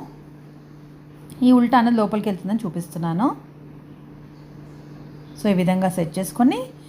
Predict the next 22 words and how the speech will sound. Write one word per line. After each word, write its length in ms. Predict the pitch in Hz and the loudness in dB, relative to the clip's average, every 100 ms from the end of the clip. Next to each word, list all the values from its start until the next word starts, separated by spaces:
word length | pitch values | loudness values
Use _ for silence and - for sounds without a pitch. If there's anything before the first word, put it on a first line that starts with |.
| - - | -16 -4
ఇప్పుడు 240 | 262 370 381 285 | -2 2 4 6
దీనిపైన 400 | 262 254 240 320 | 6 6 4 4
నెట్ 140 | 262 220 | 2 2
క్లాత్ 220 | 233 220 | 2 2
అనేది 180 | 196 254 247 | 0 2 0
వస్తుందన్నమాట. 600 | - 185 165 160 147 147 - - - - - - - - - | -2 -2 -2 -2 -4 -6 -10 -20 -20 -20 -20 -20 -20 -20 -6
అంటే 100 | 233 277 | 4 6
ఇప్పుడు 120 | 285 | 8
నేను 120 | 269 220 | 8 6
మధ్యలో 240 | 214 285 277 | 6 4 4
వేసిన 220 | 277 269 | 2 2
పీస్ 160 | 262 262 | 2 0
వచ్చేమో 260 | 254 262 277 220 | 0 2 4 4
రా 80 | 190 202 | 2 2
సిల్క్, 280 | 208 175 240 403 - 214 | -2 0 0 0 0 -2
అక్కడ 220 | - 269 277 | 2 4 4
మీరు 160 | 277 285 | 4 4
సాటిన్ 300 | 240 220 240 254 | 4 4 2 4
కూడా 100 | 247 | 2
వేయొచ్చు, 340 | 196 185 180 254 202 | 2 -2 -4 0 2
బాగుంటుంది. 540 | 185 190 180 175 247 427 - - - - | 4 0 0 0 0 -2 -10 -20 -18 0
కానీ 200 | 285 302 | 6 6